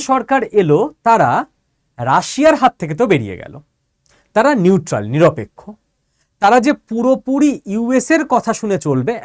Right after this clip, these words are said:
এমনটা নয়, তারা ইউএসএ ব্যাকড, কিন্তু তারা ইসরায়েলের মতো মারাত্মক একদম ইউএস লবির মধ্যে আছে এমন নয়। তাহলে ইউএসএ কেন এটা করলো? এক স্টেপ ভালো হলো, রাশিয়াকে তো সরিয়ে দেওয়া গেল।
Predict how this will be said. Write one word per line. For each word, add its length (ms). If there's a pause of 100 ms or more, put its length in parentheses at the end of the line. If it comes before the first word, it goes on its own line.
এমনটা 400
নয়, 160 (240)
তারা 140
ইউএসএ 520
ব্যাকড, 440 (760)
কিন্তু 240
তারা 200 (200)
ইসরায়েলের 500
মতো 200 (140)
মারাত্মক 520 (120)
একদম 200 (180)
ইউএস 400
লবির 480
মধ্যে 260 (100)
আছে 240 (100)
এমন 160 (120)
নয়। 160 (1300)
তাহলে 220
ইউএসএ 400
কেন 120 (140)
এটা 220
করলো? 200 (320)
এক 160
স্টেপ 200 (100)
ভালো 240
হলো, 140 (320)
রাশিয়াকে 460
তো 60
সরিয়ে 340
দেওয়া 140
গেল। 200